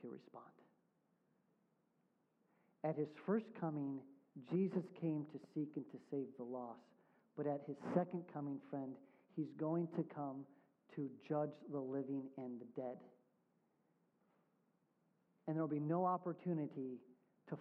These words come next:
fall down and throw yourself at the mercy of Christ in that moment.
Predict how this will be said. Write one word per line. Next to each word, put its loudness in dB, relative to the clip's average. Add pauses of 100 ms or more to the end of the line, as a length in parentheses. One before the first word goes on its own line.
(100)
fall 4
down 2
and -2
throw 0
yourself 0
at -8
the -4
mercy -6
of -10
Christ -6
in -6
that -6
moment. -8